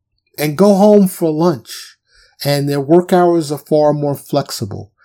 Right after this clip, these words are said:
Their lunch for their kids is far more nutritious.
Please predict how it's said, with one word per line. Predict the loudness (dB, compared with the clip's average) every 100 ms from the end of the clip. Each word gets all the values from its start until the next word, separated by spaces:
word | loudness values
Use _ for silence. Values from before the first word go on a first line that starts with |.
| _ _
Their | -10 -4 -2 0 -2 -2 -4 -8
lunch | -10 -2 2 2 0 -10 -10 -10
for | -6 -4
their | -2 -4
kids | -6 -8 0 0 0 -4 -14 _ -18
is | -10 -8 -8
far | -10 -14 -10 -2 6 8 8 6 6 4 2 -2
more | -4 -4 -2
nutritious. | -2 -4 -6 -8 -8 -12 -16 -18 -18 -20